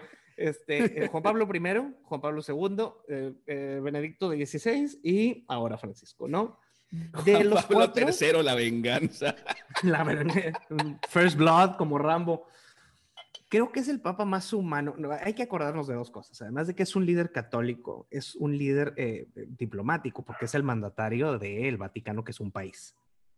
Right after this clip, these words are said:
Speaker 1: Y
Speaker 2: Eso
Speaker 1: este,
Speaker 2: sí.
Speaker 1: es human-, creo que es el papa más humano que ha habido. Si han tenido la oportunidad de ver la película Los dos papas,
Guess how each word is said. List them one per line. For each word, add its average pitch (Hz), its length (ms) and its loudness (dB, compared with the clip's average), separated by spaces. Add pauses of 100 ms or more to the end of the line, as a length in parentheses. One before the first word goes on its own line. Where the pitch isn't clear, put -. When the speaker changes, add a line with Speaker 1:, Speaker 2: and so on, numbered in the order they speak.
(140)
Speaker 1:
Y 131 220 -2
Speaker 2:
Eso 117 200 -4
Speaker 1:
este, 117 200 -2
Speaker 2:
sí. 98 260 -6 (580)
Speaker 1:
es 233 180 0
human-, 247 500 4
creo 262 180 0
que - 80 -10
es - 80 0
el 294 160 2
papa 214 400 2
más 196 280 0
humano 147 580 2
que 143 120 -2
ha 135 40 0
habido. 131 380 -2
Si 147 280 -4
han 156 160 -2
tenido 185 300 4
la 175 60 4
oportunidad 135 440 -2
de 143 80 2
ver 143 100 2
la 147 120 0
película 127 360 0
Los 113 280 -2
dos 123 200 -2
papas, - 500 -6